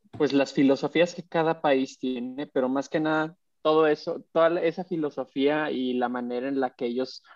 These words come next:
consideran arte, que no consideran arte, cómo viven la vida, etcétera, están influenciados, pues, por muchas filosofías, por ejemplo,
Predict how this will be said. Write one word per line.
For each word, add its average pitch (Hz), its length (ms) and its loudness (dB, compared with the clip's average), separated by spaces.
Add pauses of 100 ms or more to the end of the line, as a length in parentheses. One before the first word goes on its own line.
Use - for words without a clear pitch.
(240)
consideran 127 600 2
arte, 139 400 -2
que 139 100 -2
no 131 140 -2
consideran 123 500 -2
arte, 139 300 0
cómo 123 200 -4
viven 127 200 2
la 123 100 2
vida, 135 580 0
etcétera, 147 600 -4 (640)
están 135 260 -2
influenciados, 131 560 0
pues, - 200 -6
por 123 220 -2
muchas 123 520 -2
filosofías, 123 800 0
por - 160 -14
ejemplo, 120 760 -2